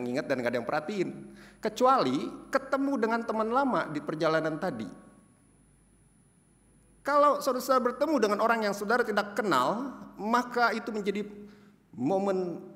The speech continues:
tanpa makna. Atau di perjalanan saudara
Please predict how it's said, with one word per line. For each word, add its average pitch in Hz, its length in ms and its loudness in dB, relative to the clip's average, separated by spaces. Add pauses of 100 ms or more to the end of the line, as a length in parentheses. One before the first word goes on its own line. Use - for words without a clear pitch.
(200)
tanpa 165 320 -2
makna. 131 480 -4 (2500)
Atau 277 200 4
di 285 80 2
perjalanan 254 640 4
saudara 233 560 4